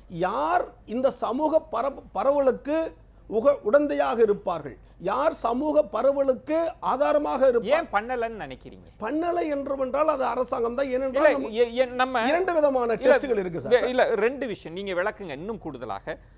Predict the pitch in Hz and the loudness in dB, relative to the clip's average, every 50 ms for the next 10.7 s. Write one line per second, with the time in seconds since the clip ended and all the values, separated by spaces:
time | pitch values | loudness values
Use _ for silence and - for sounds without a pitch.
0 | - - - - - - - 156 226 302 403 - - 330 - - 302 320 294 247 | -20 -20 -20 -20 -14 2 4 6 6 6 6 2 -2 -6 -6 -6 -2 0 2 2
1 | 208 175 185 202 185 - - - 370 370 349 311 277 254 269 269 214 220 - - | 2 0 -4 -8 -10 -6 -2 0 0 2 2 0 0 0 0 -2 -2 -4 -4 -4
2 | 180 180 220 202 233 233 220 214 202 185 175 180 170 156 151 190 214 233 240 214 | -4 -4 -2 -2 -2 -4 -4 -4 -6 -6 -4 -4 -4 0 2 2 2 2 0 -2
3 | 220 214 196 180 165 160 151 214 233 190 190 202 185 156 - 196 180 165 170 220 | -4 -2 -2 -2 -2 -2 -4 -4 -4 -2 -2 -4 -4 -4 -4 -6 -4 -4 -4 -2
4 | 190 165 165 220 - - 254 214 185 196 202 247 254 233 - 214 202 208 202 190 | 0 0 0 -2 -2 -4 -2 -2 -2 4 6 6 6 6 6 2 0 0 -2 -4
5 | 160 170 170 - 196 190 - - 185 185 180 170 147 151 139 - 117 104 95 98 | -6 -8 -8 -8 -8 -8 -8 -8 -8 -8 -8 -8 -8 -10 -10 -10 -10 -10 -10 -14
6 | 104 - - - - - - - 240 247 262 311 339 359 339 285 277 349 359 - | -20 -20 -20 -20 -20 -12 -4 -2 0 0 0 2 4 6 6 6 6 2 0 -2
7 | 392 277 254 349 269 277 302 269 233 254 240 - 269 226 190 160 160 190 170 160 | -2 -4 -2 2 2 4 4 4 2 0 -2 -4 -6 -6 -6 -4 -4 -4 -4 -4
8 | 135 127 139 180 240 262 285 302 277 320 320 208 254 233 240 - 277 254 262 247 | -6 -6 -4 2 4 6 6 6 4 0 -2 -2 -2 -2 0 0 0 0 0 0
9 | - 240 226 226 - 247 220 214 214 202 190 240 349 339 - - 262 262 208 - | 0 0 0 0 -2 -4 -6 -6 -6 -4 -4 -2 -4 -4 -6 -8 -8 -8 -4 -2
10 | 359 359 226 185 156 143 127 127 139 160 185 202 208 - | -2 -2 -2 -2 -4 -4 -2 0 2 2 2 2 2 -2